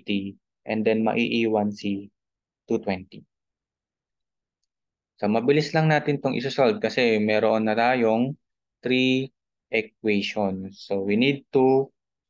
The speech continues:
we are going to just list down the table, no? So again, ang table natin, ano ang coefficient ni I one, ano ang coefficient ni I two, ano ang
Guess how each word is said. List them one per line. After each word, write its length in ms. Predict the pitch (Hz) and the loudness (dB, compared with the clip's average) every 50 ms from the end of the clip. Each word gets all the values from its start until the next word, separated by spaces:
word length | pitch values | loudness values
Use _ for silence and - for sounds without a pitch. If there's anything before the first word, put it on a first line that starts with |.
| _ _ _ _ 113 | _ _ _ _ -2
we 400 | 113 117 117 113 113 113 - 110 | 0 0 0 0 0 0 0 0
are 160 | 110 107 107 | 0 0 0
going 400 | 104 123 123 123 123 123 123 120 123 123 | 0 0 2 2 4 2 2 2 0 -2
to 80 | 110 | -4
just 480 | 104 107 104 104 104 101 101 - - 143 | -2 -2 -2 0 -2 -4 -6 -6 -2 -2
list 240 | 175 - - - 117 | -2 -2 0 0 0
down 240 | 110 101 101 98 | 0 2 2 2
the 80 | 104 104 | 0 0
table, 400 | - 104 101 98 101 101 98 98 | 0 -2 0 0 0 0 0 0
no? 320 | 98 101 104 107 104 - _ _ _ - | -2 -2 -2 -4 -4 -6 _ _ _ -4
So 160 | - 104 104 | -2 -2 0
again, 240 | 104 127 147 151 123 | 0 0 0 0 0
ang 160 | 127 127 127 | -2 -2 -2
table 320 | 127 123 117 117 120 117 | 0 0 2 2 2 2
natin, 720 | 120 127 147 156 151 - - 120 117 117 123 127 123 - _ _ _ _ _ _ _ _ _ _ _ _ _ | 2 2 2 2 0 2 0 2 2 2 0 -2 -4 -8 _ _ _ _ _ _ _ _ _ _ _ _ _
ano 400 | - 107 107 107 110 117 113 117 | -4 -2 0 0 2 2 2 2
ang 160 | 110 113 117 113 | 2 0 0 0
coefficient 560 | - 110 107 104 - 117 110 - 147 143 - | -2 -2 -2 -2 -4 -8 -6 -4 -4 -4 -4
ni 160 | - 156 - | -2 -2 0
I 160 | 120 120 117 | 0 0 0
one, 480 | 110 104 101 101 104 120 147 160 165 170 _ _ _ _ _ _ _ _ _ _ _ - 113 | 0 0 0 2 2 0 0 -2 -4 -6 _ _ _ _ _ _ _ _ _ _ _ -6 -4
ano 240 | 110 110 110 107 | -2 -2 0 0
ang 160 | - 110 110 110 | 0 0 -2 -2
coefficient 640 | - 107 107 104 - 120 117 - - 113 - 113 | -2 -2 -2 -4 -4 -8 -6 -4 -4 -6 -4 -4
ni 80 | 113 - | -4 -2
I 320 | - - 127 131 131 131 127 - | 0 0 0 0 -2 -4 -6 -4
two, 320 | - 107 104 104 104 107 - _ _ _ _ _ _ _ _ _ _ - | -4 -2 -2 -2 -4 -6 -10 _ _ _ _ _ _ _ _ _ _ -10
ano 320 | 110 110 113 117 127 | -6 -2 0 0 0
ang 20 | 139 | 0